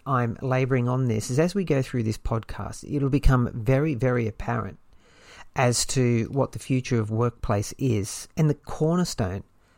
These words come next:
of this future is the face-to-face interaction. Now let's turn our attention to what's happening in the world right now. So as, as you know, this covid nineteen pandemic has affected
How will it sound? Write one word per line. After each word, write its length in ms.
of 180
this 180
future 560
is 140
the 80
face-to-face 800
interaction. 600
Now 220
let's 220
turn 180
our 140
attention 400
to 100
what's 160
happening 300
in 80
the 60
world 220
right 200
now. 200
So 140
as, 220
as 260
you 80
know, 300
this 540
covid 280
nineteen 440
pandemic 680
has 580
affected 720